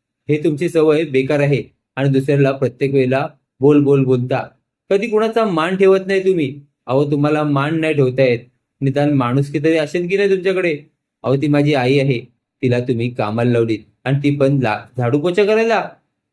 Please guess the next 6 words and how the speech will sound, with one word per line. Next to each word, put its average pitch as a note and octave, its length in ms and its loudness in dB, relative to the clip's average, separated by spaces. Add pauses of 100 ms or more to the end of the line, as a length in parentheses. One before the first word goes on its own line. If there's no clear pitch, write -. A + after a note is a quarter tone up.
(280)
आता A#2 320 -6
निरूपा B2 420 -2
हादरलेली A#2+ 520 0
असते. A2+ 320 -4
लक्ष्मीबाई C3+ 440 0
म्हणते, C#3 400 0